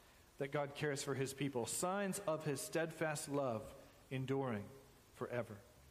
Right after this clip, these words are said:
What Peter means when he gives this directive in verse six and seven is that we are to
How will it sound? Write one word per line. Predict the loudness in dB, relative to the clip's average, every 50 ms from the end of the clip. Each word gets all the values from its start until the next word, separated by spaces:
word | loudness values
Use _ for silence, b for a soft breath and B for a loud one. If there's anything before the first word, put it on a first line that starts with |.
| -20 -20 -20 -20 -20 -20 -20 -20 -20 -20 -20 -20 -20 -20 -20 -20 B B B B B B B B B B B B B B B B -20 -20 -10 -4
What | -4 -2 0
Peter | 2 2 4 4 4
means | 4 4 4 4 2 2 2 2
when | 2 2 2
he | 2 2
gives | 2 2 0 2 2
this | 0 0 0
directive | 2 2 4 4 4 2 2 0 0 2
in | 2 2 2
verse | 2 2 2 2
six | 0 0 -2 -2 -2
and | -4 -2
seven | 2 2 2 2 2 2 2 0 -2 -2
is | -2 -2 -2 -2
that | 0 0 0 0 0 -4 -10 -18 -20 -20 -20 -12 -6
we | -2 0 2 2
are | 2 2 2 0
to | -2 0 2 2 4 4 2 2